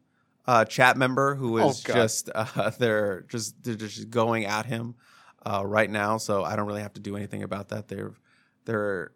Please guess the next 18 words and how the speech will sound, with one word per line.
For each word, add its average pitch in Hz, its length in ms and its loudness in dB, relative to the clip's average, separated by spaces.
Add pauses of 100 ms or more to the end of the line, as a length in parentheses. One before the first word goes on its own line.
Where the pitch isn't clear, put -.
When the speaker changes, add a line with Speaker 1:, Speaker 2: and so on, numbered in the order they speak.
(240)
Speaker 1:
they're 110 160 -2
attacking 139 320 8
Speaker 2:
Policing 135 140 8
Speaker 1:
their - 140 6
own. 123 260 6
They're, 135 100 6
they're, - 60 10
Speaker 2:
themselves. 170 200 12
Speaker 1:
they're 143 80 2
policing 190 340 4
themselves, 139 440 6
Speaker 2:
<laughs> 113 60 -4
Speaker 1:
essentially, 110 500 0
which 107 340 -2 (300)
I 123 180 6
find, 117 460 4
uh, 104 300 4
fascinating. 113 1300 2